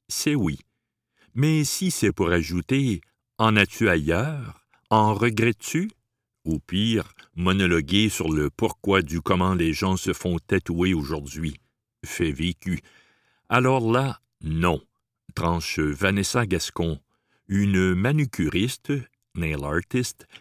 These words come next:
et professeure de yoga aux tatouages multiples. Sylvia Galipo.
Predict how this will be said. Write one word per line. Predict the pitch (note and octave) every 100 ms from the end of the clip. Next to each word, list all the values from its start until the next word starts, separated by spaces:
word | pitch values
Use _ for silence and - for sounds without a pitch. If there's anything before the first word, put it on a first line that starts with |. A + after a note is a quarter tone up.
| _
et | G#2 A2+
professeure | - C#3 - G#2 G#2 G2
de | E2
yoga | D#2+ D#2 C#2+ E2 F#2
aux | D#2+
tatouages | - F2 - F2+ G2+ E2
multiples. | E2 D#2 - F#2 D#2+ - C#2 B1 - _ _ _ _ _ _ _
Sylvia | - - C#3+ A2+ G#2+ C3+
Galipo. | B2+ G#2+ F#2 D#2+ - -